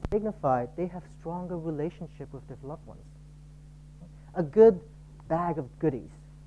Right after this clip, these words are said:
that comes with dignity. Okay? And this is done, this has been done across, is an international study with Australia,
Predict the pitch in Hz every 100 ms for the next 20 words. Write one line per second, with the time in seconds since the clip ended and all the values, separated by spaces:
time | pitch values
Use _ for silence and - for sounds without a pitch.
0 | - - 147 - 160 151 135 135 120 95
1 | - - - - - - - - - -
2 | - - - - - - - - - -
3 | - - - - 170 196 190 143 175 165
4 | 165 160 151 143 147 147 - - 131 -
5 | - 156 160 - - - 147 120 160 151
6 | 156 165 165 170 190 165 139 147 131 131
7 | 135 - - - - 127 - 190 185 175
8 | 170